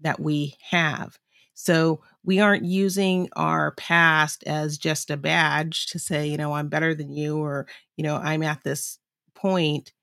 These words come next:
We're really using our experience as a toolkit in order to be able to share our experiences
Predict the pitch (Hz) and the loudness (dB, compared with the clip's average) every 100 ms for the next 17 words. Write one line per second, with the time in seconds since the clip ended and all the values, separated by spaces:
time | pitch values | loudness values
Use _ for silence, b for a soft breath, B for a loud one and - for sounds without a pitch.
0 | _ _ _ _ 160 175 170 165 185 196 | _ _ _ _ 0 4 4 2 0 0
1 | 180 156 175 180 175 160 - 151 - - | -2 -4 -2 -2 -2 -4 -4 -4 -4 -8
2 | - 156 170 165 156 135 - - _ 147 | -4 -2 0 0 0 -6 -12 -16 _ -2
3 | 151 147 - 139 - - 196 247 - 127 | -2 -2 -6 -6 -8 2 4 4 0 -6
4 | 117 - _ _ _ _ 170 170 165 160 | -6 -10 _ _ _ _ 0 2 2 0
5 | 151 - 160 156 151 156 - 147 147 - | -2 -4 -2 -2 -2 -4 -4 -6 -4 -4
6 | - - 170 175 180 180 - 151 151 147 | -2 2 4 4 2 0 -4 -2 -2 -4
7 | - 143 - 196 214 175 151 - 151 151 | -8 -6 -2 0 2 0 -2 -6 -4 -4
8 | 151 | -6